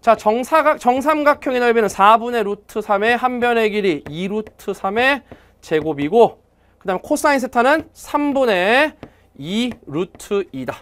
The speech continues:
자, 이렇게 정리가 가능합니다. 그러면 자, 얘 이의 제곱, 이의 제곱 없어지고 얘 루트 삼 제곱, 삼 없어지니까 결국 이 루트 육이 된다. 그러므로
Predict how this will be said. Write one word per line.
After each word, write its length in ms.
자, 120
이렇게 320
정리가 340
가능합니다. 840
그러면 520
자, 240
얘 260
이의 280
제곱, 380
이의 180
제곱 200
없어지고 600
얘 200
루트 320
삼 240
제곱, 200
삼 200
없어지니까 720
결국 500
이 180
루트 500
육이 300
된다. 420
그러므로 760